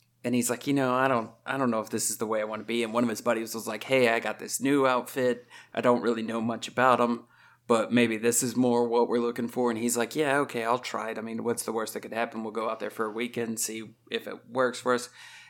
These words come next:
And he goes out there, and the first thing they see is a Nazi flag. And he's like, "Whoa, whoa, whoa, whoa, whoa. This is not what I signed up for."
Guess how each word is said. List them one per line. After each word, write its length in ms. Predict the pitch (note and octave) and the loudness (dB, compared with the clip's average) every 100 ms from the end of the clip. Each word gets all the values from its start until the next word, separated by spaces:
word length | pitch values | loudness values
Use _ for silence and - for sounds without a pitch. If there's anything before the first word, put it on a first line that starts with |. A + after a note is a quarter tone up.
| - | -2
And 120 | B2+ | 4
he 60 | C#3+ | 8
goes 200 | D#3+ D#3+ | 8 8
out 120 | C#3+ | 6
there, 100 | C#3+ | 6
and 100 | C3+ | 4
the 60 | B2 | 4
first 220 | B2 A#2 | 4 2
thing 120 | A#2+ | 0
they 100 | A2+ | -4
see 140 | G#2+ A#2 | -4 -6
is 100 | A2 | -6
a 40 | |
Nazi 280 | A2 G#2 A2 | -6 -6 -6
flag. 260 | A#2 A#2 | -2 -2
And 60 | A2 | 0
he's 100 | C3 | 0
like, 120 | F#3 | 2
"Whoa, 220 | A#3 A3 | 8 10
whoa, 180 | D3 D3 | 12 10
whoa, 200 | B2+ C3 | 8 8
whoa, 180 | A#2+ A#2 | 8 6
whoa. 220 | A2 G#2 | 4 -2
This 220 | A#2+ C#3+ | 0 0
is 160 | C3+ A#2 | 0 0
not 220 | A#2 A2 | 2 2
what 140 | A#2 A2 | 0 0
I 160 | A2 | 0
signed 280 | G#2 G#2+ G#2 | -2 -6 -2
up 160 | B2+ - | -2 0
for." 300 | B2+ B2 | 2 2